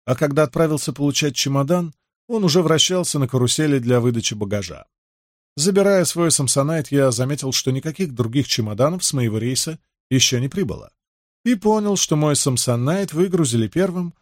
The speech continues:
и отправили в находящийся в аэропорту офис турецкой разведывательной службы, чтобы осмотреть его и сфотографировать. Я не обиделся, поскольку был офицером другого государства,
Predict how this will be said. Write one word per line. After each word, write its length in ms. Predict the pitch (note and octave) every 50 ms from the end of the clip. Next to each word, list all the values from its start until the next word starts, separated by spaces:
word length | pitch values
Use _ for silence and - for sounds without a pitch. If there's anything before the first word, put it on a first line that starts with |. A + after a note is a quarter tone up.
| _ _ -
и 60 | A#2
отправили 560 | C3 C#3 C3+ - - F#3+ G#3 G#3 F#3+ F#3 F3+
в 80 | D#3+ C#3+
находящийся 720 | D#3 C#3 - D3+ C#3 E3+ F#3+ F3+ - - D3+ - - C#3
в 40 | B2
аэропорту 800 | B2+ B2+ B2 B2 A#2 A2+ - B2 A#2+ - - F3+ F#3 F#3 F3+ _ _ _ _ _ _ -
офис 420 | A3 A3 G#3+ - - F3 - -
турецкой 460 | - D3+ C#3+ D#3 D#3+ - - - C#3+
разведывательной 800 | C#3 C#3+ C3+ - A#2+ C3+ C#3+ C3+ B2+ B2+ A#2+ - B2+ B2 B2 B2
службы, 580 | - - C3 C3+ C3+ C3 G#2 - - - D2+ _ _ _ _ _ _ _ _ -
чтобы 300 | - - C3+ A2+ G#2+ F#2
осмотреть 680 | F2 - - - - _ - C3 D#3+ F#3 F3+ - F#3
его 260 | F#3 F3 F3 F3+ F3+
и 240 | - - - A#2 C3+
сфотографировать. 1120 | C#3 - - D#3 C#3+ D3+ B2+ B2 B2 G#2 - - - C2+ C2+ G#1+ G1+ _ - - - - _ _ _ _ _ _ _ _ _ _ _ _ _ _ _ -
Я 300 | G#2 C#3 F#3 A#3 C4 C4
не 100 | B3 A#3+
обиделся, 680 | A3+ A3 G#3+ A#3 A3+ D#3+ B2 G2+ F2+ - - - - _ _ -
поскольку 400 | - B2 - - C3 B2 - C3
был 180 | B2 A#2+ B2+ B2
офицером 480 | A#2 - B2+ - - C3+ B2+ B2+ B2+
другого 380 | A#2 B2 C3+ C3 B2+ B2 A2 A2
государства, 720 | G2+ G2 - - G#2 G#2+ B2+ C3+ - - - F3+ F3+